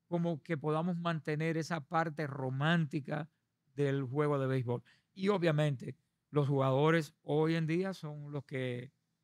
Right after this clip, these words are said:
los que llevan la voz de mando. Eh, es un béisbol, eh, ahora mismo que la parte económica, pues,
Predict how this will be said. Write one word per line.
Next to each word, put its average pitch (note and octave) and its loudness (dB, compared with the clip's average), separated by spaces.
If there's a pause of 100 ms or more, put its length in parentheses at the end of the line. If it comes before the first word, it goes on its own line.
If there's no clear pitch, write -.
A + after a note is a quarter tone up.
(340)
los C3+ 0
que B2 -4
llevan D3 0
la C3+ 2
voz C#3+ 0
de D3+ 0
mando. C#3+ -6 (600)
Eh, B2 -6 (240)
es - -14
un C3+ -4
béisbol, C3+ 0 (600)
eh, A#2+ -6 (140)
ahora C#3 -2
mismo D3+ 0
que C3 -4
la B2+ -2
parte C3+ -2
económica, C3+ -4
pues, A#2 -10